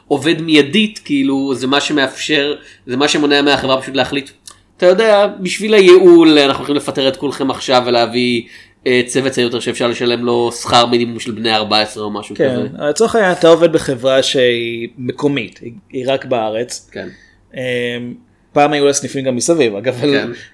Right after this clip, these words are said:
Speaker 2: כיום היא רק בארץ. אה, האנשים בסרט עובדים בעצם עבור תאגיד בינלאומי, שאין להם, כאילו,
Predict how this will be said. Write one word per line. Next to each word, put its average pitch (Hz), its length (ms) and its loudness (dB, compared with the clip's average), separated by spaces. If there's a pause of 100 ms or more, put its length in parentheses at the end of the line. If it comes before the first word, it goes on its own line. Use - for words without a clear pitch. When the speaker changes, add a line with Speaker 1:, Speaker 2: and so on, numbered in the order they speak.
(140)
Speaker 2:
כיום 156 200 4
היא 151 100 6
רק 143 100 4
בארץ. 131 680 0 (600)
אה, 135 680 4 (380)
האנשים 139 400 -2
בסרט 226 340 0
עובדים 147 360 -2
בעצם 151 360 0 (100)
עבור 139 300 -6
תאגיד 135 540 -2
בינלאומי, 135 640 -2
שאין 123 1400 -2
להם, 220 220 0
כאילו, 139 560 2